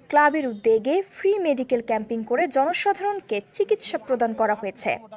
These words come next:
শনিবার সকালে ক্যাম্পিং শুরু হয়ে বিকাল পর্যন্ত ক্লাব কার্যালয়ে বিভিন্ন ধরনের চিকিৎসা দেওয়া হয়। এর আগে গতকাল বিকেলে স্থানীয়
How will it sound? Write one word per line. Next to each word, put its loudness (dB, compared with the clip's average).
শনিবার 2
সকালে 2
ক্যাম্পিং 0
শুরু 0
হয়ে 2
বিকাল 0
পর্যন্ত 0
ক্লাব 0
কার্যালয়ে 2
বিভিন্ন -2
ধরনের -2
চিকিৎসা -4
দেওয়া 2
হয়। 0
এর 4
আগে 6
গতকাল 4
বিকেলে 0
স্থানীয় -2